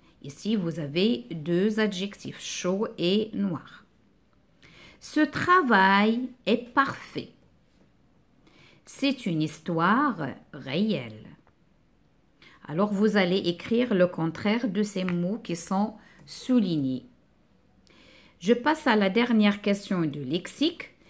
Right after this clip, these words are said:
Classe les mots dans le tableau. Alors là, vous avez deux thèmes, le thème des loisirs et le thème de l'agriculture.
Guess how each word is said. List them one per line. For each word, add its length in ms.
Classe 680
les 260
mots 640
dans 320
le 360
tableau. 440
Alors 300
là, 220
vous 180
avez 260
deux 180
thèmes, 360
le 180
thème 460
des 140
loisirs 580
et 120
le 140
thème 420
de 100
l'agriculture. 880